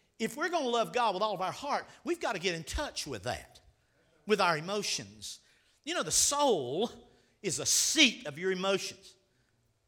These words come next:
All my heart, all my soul. Did you know we're also to love him in that, that supernatural element? That's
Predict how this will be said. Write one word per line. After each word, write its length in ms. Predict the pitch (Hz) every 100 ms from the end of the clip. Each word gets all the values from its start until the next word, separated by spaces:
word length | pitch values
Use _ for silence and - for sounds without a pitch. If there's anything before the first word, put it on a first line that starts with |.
| _ _ _ _ _
All 140 | 185 220
my 120 | 160
heart, 280 | 143 214 214 - - -
all 120 | 185
my 100 | 151
soul. 400 | - 226 202 139 -
Did 160 | 185 196
you 80 | 339
know 100 | 254
we're 160 | 190
also 380 | 180 214 - 147 - -
to 100 | 156
love 240 | 143 170
him 140 | 156 123 - -
in 120 | 147
that, 180 | 143 - _ -
that 180 | 139
supernatural 880 | - - 226 151 143 175 160 - 110 117
element? 420 | 92 80 - - - - _ _ _ _
That's 320 | 131 - -